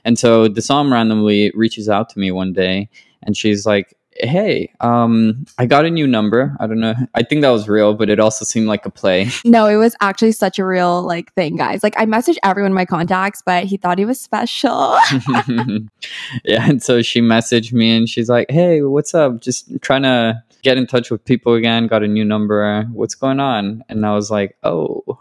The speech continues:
Speaker 1: okay. Here comes another pitch, and this time I'm gonna hit a home run." <laughs>
Speaker 2: Oh my gosh.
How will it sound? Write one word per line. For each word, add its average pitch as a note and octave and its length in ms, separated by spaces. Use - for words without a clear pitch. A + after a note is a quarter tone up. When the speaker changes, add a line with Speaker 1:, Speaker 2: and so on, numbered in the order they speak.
Speaker 1:
okay. A#2+ 500
Here B2 380
comes B2 520
another A2+ 460
pitch, - 640
and G#2 200
this - 160
time G#2 500
I'm G#2+ 180
gonna G2+ 340
hit - 320
a A2 100
home C3 540
run." A2+ 440
<laughs> - 40
Speaker 2:
Oh A#3 120
my G#3+ 160
gosh. F3+ 640